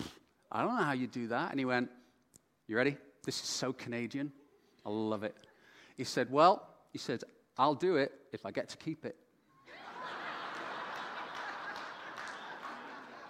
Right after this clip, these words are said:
Isn't that amazing? And I'm not gonna tell you what he did, but he did it.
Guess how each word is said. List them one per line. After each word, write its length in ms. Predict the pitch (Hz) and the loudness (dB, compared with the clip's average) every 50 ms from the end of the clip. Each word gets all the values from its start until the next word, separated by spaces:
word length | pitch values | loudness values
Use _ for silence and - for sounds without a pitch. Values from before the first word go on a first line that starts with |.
| - - - - - - - | -16 -16 -16 -16 -16 -16 -2
Isn't 100 | - 165 | 4 6
that 120 | 165 180 175 | 10 10 12
amazing? 560 | 170 160 151 160 165 160 170 190 214 254 277 - - - - - - - - - - - - - - - 359 330 - - - - - - - - - - - - - - - | 12 12 12 12 12 12 10 10 10 10 8 4 -4 -14 -18 -18 -18 -20 -20 -20 -18 -18 -16 -16 -14 -12 -12 -12 -12 -14 -16 -14 -14 -14 -14 -14 -16 -18 -18 -20 -20 -4 10
And 200 | 151 156 160 165 | 12 12 12 12
I'm 140 | 170 165 165 | 12 12 12
not 160 | 180 190 196 | 12 12 12
gonna 140 | 196 196 185 | 12 12 12
tell 220 | - - 220 214 | 12 12 12 12
you 120 | 208 208 196 | 12 12 12
what 180 | 208 220 233 | 12 12 12
he 60 | 208 214 | 12 12
did, 320 | 185 247 247 240 226 175 | 12 12 12 12 12 12
but 100 | 190 196 | 12 12
he 120 | 190 240 | 12 12
did 200 | 220 262 294 294 | 12 12 12 12
it. 300 | 262 240 233 208 - - | 12 12 12 12 12 10